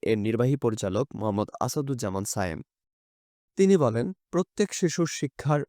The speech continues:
অধিকার নিশ্চিত করতে হলে আমাদের সম্মিলিত কণ্ঠ এবং কর্মই পারে নতুন দিগন্ত উন্মোচিত করতে।" এই আলোচনা সভা স্মরণ করিয়ে দেয়,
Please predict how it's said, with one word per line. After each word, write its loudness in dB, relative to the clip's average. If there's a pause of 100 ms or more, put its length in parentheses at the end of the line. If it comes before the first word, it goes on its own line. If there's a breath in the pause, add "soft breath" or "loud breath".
(160)
অধিকার 2
নিশ্চিত -4
করতে -2
হলে -2
আমাদের -2
সম্মিলিত -4 (120)
কণ্ঠ -4 (540 soft breath)
এবং 2 (120)
কর্মই 4
পারে 2
নতুন -2
দিগন্ত -2 (140)
উন্মোচিত -4
করতে।" -6 (1500)
এই 8
আলোচনা 4
সভা 0
স্মরণ 0
করিয়ে 0
দেয়, -2